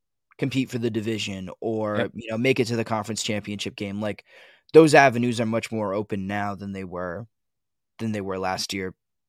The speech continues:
Speaker 1: sort of just by time, but also through these moves that Omar Khan made.
Speaker 2: Yeah, a-, and time is the biggest thing in the N F L. Like, there's a life cycle to the N F L. The Steelers were at the end of it. They took their time and rebuilt, and,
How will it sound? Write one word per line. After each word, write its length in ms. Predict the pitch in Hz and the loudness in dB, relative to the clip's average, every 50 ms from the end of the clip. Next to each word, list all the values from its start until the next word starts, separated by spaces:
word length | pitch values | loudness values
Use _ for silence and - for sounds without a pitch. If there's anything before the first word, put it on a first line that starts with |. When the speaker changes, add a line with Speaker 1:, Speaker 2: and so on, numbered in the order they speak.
| _ _ - | _ _ -8
Speaker 1:
sort 320 | - - - 139 139 151 | -4 4 6 8 8 8
of 100 | 156 147 | 8 4
just 220 | 135 - 156 - - | 0 -2 -2 4 6
by 120 | 151 139 | 6 6
time, 320 | 127 - 135 127 139 160 156 | 6 6 2 2 4 4 4
but 140 | 135 107 | 2 2
also 500 | 92 104 110 107 - - 107 104 101 98 101 _ _ _ _ _ _ _ _ _ - | 4 2 2 0 0 -2 -2 -2 -2 -4 -8 _ _ _ _ _ _ _ _ _ 4
through 140 | 147 147 131 | 6 6 6
these 180 | 127 120 110 | 6 2 2
moves 260 | 107 110 110 107 98 | 0 -2 -2 -2 -4
that 140 | 101 95 92 | -4 -6 -6
Omar 240 | 95 92 90 85 76 | -6 -8 -8 -10 -12
Khan 260 | - 110 101 90 90 | -10 -12 -10 -10 -10
made. 220 | 90 90 - - 107 - _ _ _ - - | -12 -14 -14 -14 -16 -18 _ _ _ -10 -2
Speaker 2:
Yeah, 240 | - 160 170 - - - - | 0 0 0 0 -4 -8 -4
a-, 200 | 139 147 - - | -4 -4 -2 -2
and 140 | 160 160 160 | -4 -4 -2
time 320 | - 180 180 202 214 208 | -2 -2 0 0 2 2
is 120 | 208 190 151 | 2 0 0
the 80 | 160 | 0
biggest 260 | 175 185 175 170 - - | -2 -2 -2 -2 -4 -4
thing 140 | 190 185 | -4 -2
in 60 | 180 175 | -2 -2
the 80 | 170 | -2
N 80 | 170 165 | -2 -2
F 120 | 160 - | -2 0
L. 120 | 185 160 123 | 0 0 2
Like, 180 | 110 107 - | 0 -2 0
there's 200 | - 147 165 143 | 2 2 4 4
a 40 | 180 | 4
life 240 | 160 156 156 156 - | 6 6 6 4 4
cycle 320 | - - 165 156 - 156 147 | 2 0 0 0 0 -2 -2
to 120 | - 165 | -2 -2
the 140 | 147 156 151 | -2 0 0
N 100 | 143 151 | 0 -2
F 120 | 151 - | -4 -4
L. 200 | 123 120 127 135 | -2 -2 -2 -2
The 80 | 131 123 | -4 -8
Steelers 540 | - - - 127 135 139 143 143 147 127 117 | -12 -8 -6 -4 -2 -2 0 0 0 -2 0
were 140 | 110 107 | -2 -2
at 200 | 104 113 123 - | 0 0 0 0
the 120 | - 151 143 | 0 -2 -2
end 140 | 135 139 139 | -2 -2 -2
of 80 | 127 131 | 0 0
it. 160 | 143 139 - | -2 -2 -2
They 120 | 120 110 | -4 -4
took 260 | 104 - 135 127 - | -4 -4 -8 -8 -4
their 140 | - 147 139 | -2 -4 -2
time 340 | 135 - 147 139 143 143 143 | -2 -4 -6 -4 -4 -4 -4
and 140 | 139 135 131 | -4 -4 -2
rebuilt, 520 | 131 139 131 131 131 135 135 135 131 - | -4 -4 -2 -2 0 0 0 0 -2 -4
and, 140 | 117 104 - | -6 -8 -8